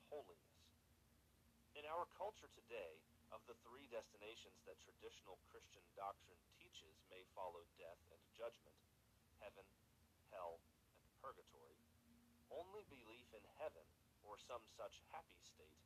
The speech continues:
has widely survived. The prevailing cheap optimism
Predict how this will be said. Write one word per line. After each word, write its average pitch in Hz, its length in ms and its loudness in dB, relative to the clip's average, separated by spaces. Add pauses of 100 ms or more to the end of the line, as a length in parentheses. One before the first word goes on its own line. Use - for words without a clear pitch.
(120)
has 113 240 -4
widely 87 480 4
survived. 95 560 6 (880)
The - 80 -12
prevailing 175 640 4
cheap - 400 -6
optimism 90 640 -2